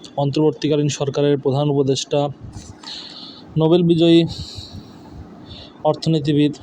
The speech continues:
প্রফেসর ডক্টর মোহাম্মদ ইউনূস তিনি বিভিন্ন রাজনৈতিক, আহ, দলের নেতাদের সাথে বৈঠক করেন। তো বৈঠকে বিভিন্ন রাজনৈতিক দলের নেতারা, আহ, দ্রুত সময়ের মধ্যে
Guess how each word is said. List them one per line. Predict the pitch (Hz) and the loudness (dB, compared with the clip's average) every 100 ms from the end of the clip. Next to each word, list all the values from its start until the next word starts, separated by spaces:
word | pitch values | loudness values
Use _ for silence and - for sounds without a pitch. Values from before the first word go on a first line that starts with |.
| - - | -20 -6
প্রফেসর | 151 143 143 147 135 - - - - | -2 0 0 0 -2 -6 -16 -14 -2
ডক্টর | 143 139 147 | -2 0 0
মোহাম্মদ | 143 143 143 | 2 2 2
ইউনূস | 139 143 139 147 - - | 2 2 0 -2 -8 -8
তিনি | 151 151 | -4 0
বিভিন্ন | 139 139 156 151 | 0 0 2 2
রাজনৈতিক, | 143 139 147 147 151 - - - - - - - - - | 2 0 0 0 -2 -4 -14 -20 -18 -18 -18 -20 -10 -2
আহ, | 143 | 0
দলের | 135 143 147 | 2 2 2
নেতাদের | 143 139 143 143 | 2 0 0 0
সাথে | - 139 131 156 165 - - | -2 -4 0 0 -2 -8 -2
বৈঠক | 143 135 143 127 | 0 2 -2 -2
করেন। | 123 110 - - - - - - | -2 -2 -4 -12 -18 -16 -14 -4
তো | 147 | -2
বৈঠকে | 131 156 160 156 156 165 170 - - - - - | 2 0 0 0 2 2 -2 -14 -14 -14 -16 -6
বিভিন্ন | 139 151 160 | 0 2 4
রাজনৈতিক | 151 139 143 147 156 | 4 4 2 0 0
দলের | 143 147 147 | 0 0 2
নেতারা, | 143 135 143 143 | 0 0 0 0
আহ, | 143 - - - - - - - - - - - - 127 | -2 -14 -16 -14 -14 -16 -20 -20 -20 -20 -20 -14 -6 0
দ্রুত | 131 151 | 2 2
সময়ের | 151 151 147 147 | 0 0 0 0
মধ্যে | 143 135 131 143 | 0 -2 0 0